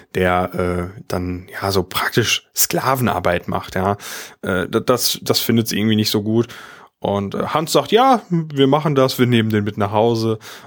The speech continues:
Äh, Inga ist davon natürlich nicht so richtig begeistert, lässt sich dann breitschlagen. Aber was viel wichtiger ist, die Familie weiß nicht, dass dieser Roboter, den sie da mit nach Hause kriegen, sie nennen ihn Anita, ähm,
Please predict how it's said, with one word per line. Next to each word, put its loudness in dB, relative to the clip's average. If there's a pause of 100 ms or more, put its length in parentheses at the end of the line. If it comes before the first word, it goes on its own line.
(160)
Äh, 4 (220)
Inga 2
ist 0
davon 0
natürlich -2
nicht -4
so 0
richtig -4
begeistert, 2
lässt 0
sich -4
dann -2
breitschlagen. -2 (480)
Aber 4 (340)
was -2
viel 0
wichtiger 2
ist, -2 (560)
die -4
Familie 0
weiß 2
nicht, -2
dass 0
dieser 0
Roboter, 2
den 0
sie -6
da 0
mit -2
nach -2
Hause 2
kriegen, 0 (160)
sie -2
nennen 2
ihn -4
Anita, 0 (520)
ähm, 2